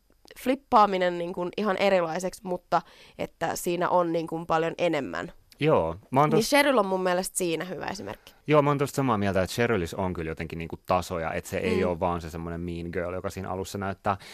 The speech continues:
Speaker 2: Mut kun mun mielestä siinä alussa jotenkin niinku, no mulle tulee mieleen esimerkiksi se, miten Betty ja Veronica kohtas siellä, muistaakseni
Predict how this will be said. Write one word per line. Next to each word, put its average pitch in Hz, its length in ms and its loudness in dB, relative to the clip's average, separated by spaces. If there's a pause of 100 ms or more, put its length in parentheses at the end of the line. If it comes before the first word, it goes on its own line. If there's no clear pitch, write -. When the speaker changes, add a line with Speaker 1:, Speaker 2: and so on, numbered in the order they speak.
(140)
Speaker 2:
Mut 110 120 -4
kun 120 100 2
mun 123 60 4
mielestä 127 140 0
siinä 120 140 0
alussa 127 280 0
jotenkin 107 260 0
niinku, 104 420 0
no 104 80 0
mulle 110 140 2
tulee 107 220 2
mieleen 104 240 0
esimerkiksi 98 320 -4
se, - 60 -4
miten 98 420 -4
Betty 104 300 2
ja 87 220 -2
Veronica 92 560 -4
kohtas 85 480 -6
siellä, 92 340 -2 (220)
muistaakseni 90 760 -8